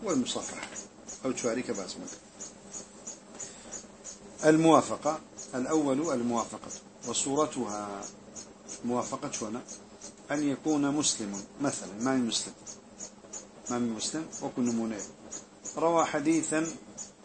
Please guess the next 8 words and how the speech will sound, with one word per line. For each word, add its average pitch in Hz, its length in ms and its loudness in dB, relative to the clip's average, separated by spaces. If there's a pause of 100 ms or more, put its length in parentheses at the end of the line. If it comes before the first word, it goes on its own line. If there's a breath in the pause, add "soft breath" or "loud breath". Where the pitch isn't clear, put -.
(720)
عن 139 140 2
يحيى، 156 360 2 (1300)
يحيى 139 280 -2
شيخ 131 280 0
المسلمة، 120 500 -2 (1040)
يحيى 135 280 -2
كري 123 260 2
يحيى، 107 360 -2